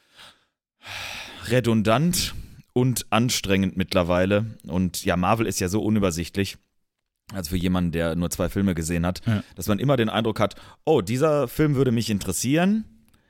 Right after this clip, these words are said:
Speaker 1: aber oh, da hängt ja ein Wahnsinns-Rattenschwanz dran. Da muss ich ja die
Speaker 2: <laughs>
Speaker 1: fünf Filme vorher gucken und so weiter. Und dann wird das gleich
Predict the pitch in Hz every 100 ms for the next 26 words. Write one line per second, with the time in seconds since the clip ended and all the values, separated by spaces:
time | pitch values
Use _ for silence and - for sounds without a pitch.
0 | _ _ _ _ _ - 120 123 - 165
1 | 113 143 143 131 113 131 143 143 139 -
2 | 123 98 92 92 101 95 170 - 143 160
3 | - 151 135 156 117 160 156 139 160 151
4 | 131 185 160 107 110 98 131 117 117 123
5 | 123 127 131 165 151 - 139